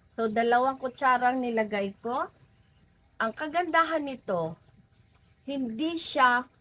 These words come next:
matutunaw agad. Kasi matutunaw lang siya every time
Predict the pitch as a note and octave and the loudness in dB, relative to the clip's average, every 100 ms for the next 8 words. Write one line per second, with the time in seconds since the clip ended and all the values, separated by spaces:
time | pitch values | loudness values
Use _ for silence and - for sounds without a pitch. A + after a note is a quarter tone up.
0 | _ A#3+ B3+ B3+ B3+ - A#3+ A3+ A3 G#3+ | _ -4 -2 -2 -10 -8 -6 0 0 0
1 | - F3+ F#3 F3 - _ _ _ _ _ | -6 -6 -6 -6 -10 _ _ _ _ _
2 | _ _ _ _ _ C#4 D4 D#4+ D#4 C#4+ | _ _ _ _ _ -4 -4 -4 0 0
3 | - C4+ D#4 D#4 E4 E4 D#4+ D#4+ D#4 - | 0 -8 -6 -2 2 2 2 0 0 0
4 | A3 G3+ G#3 _ _ _ _ C#4+ D4 E4 | 4 4 2 _ _ _ _ -6 -6 -10
5 | F#4 B3 G#3+ F#3+ G3+ G#3+ | -6 -2 0 0 -2 -4